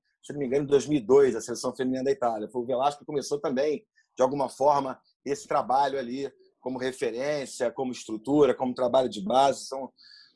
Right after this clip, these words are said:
E os nossos ícones, né? Eh, Zé Roberto e Bernardinho trocaram de naipe, né?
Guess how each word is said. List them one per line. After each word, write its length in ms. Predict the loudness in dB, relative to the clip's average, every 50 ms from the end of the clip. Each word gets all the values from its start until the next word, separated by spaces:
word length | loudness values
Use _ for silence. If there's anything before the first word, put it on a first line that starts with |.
| _ -8
E 100 | -4 -2
os 120 | 0 4 6
nossos 380 | 6 6 6 4 2 0 2
ícones, 360 | 2 2 2 2 -2 -4 -4 -4
né? 200 | -4 -6 -6 -8 _ _ -4
Eh, 400 | 0 2 4 4 4 2 0 2
Zé 120 | 2 2
Roberto 320 | 2 2 4 2 0 2 0
e 20 |
Bernardinho 460 | -2 -2 -2 -2 -6 -6 -8 -10 -4
trocaram 540 | 0 0 0 2 4 4 4 4 4 2 -2
de 140 | -4 -8 -8
naipe, 540 | -6 -6 -4 -4 -2 -2 -4 -4 -4 -6 -6
né? 200 | -6 -8 -10